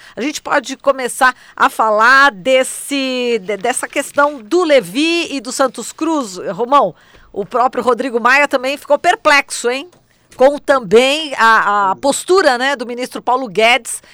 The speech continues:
em relação ao, ao, ao, ao Levy, ao presidente do B N D E S, né? Parece que tá aí de acordo com o Bolsonaro.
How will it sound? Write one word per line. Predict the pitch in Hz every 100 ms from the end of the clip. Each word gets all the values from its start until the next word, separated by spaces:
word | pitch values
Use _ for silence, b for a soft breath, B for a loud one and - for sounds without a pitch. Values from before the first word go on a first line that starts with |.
| b
em | 220
relação | 262 247 233 - 240 254 262 b b b
ao, | - 226 240 247 240 233 226 220
ao, | 185 226 233 190
ao, | 202 220 -
ao | - 202 196 185
Levy, | 226 185 202 220 _
ao | - 190
presidente | - 202 180 214
do | 190
B | 196 226
N | 214
D | 208
E |
S, | 202 220 233 -
né? | 180
Parece | 202 185 202
que | 208
tá | -
aí | 220
de | 208
acordo | 254 - 220 233 240 262 b b
com | 233
o |
Bolsonaro. | 233 240 - 247 190 - -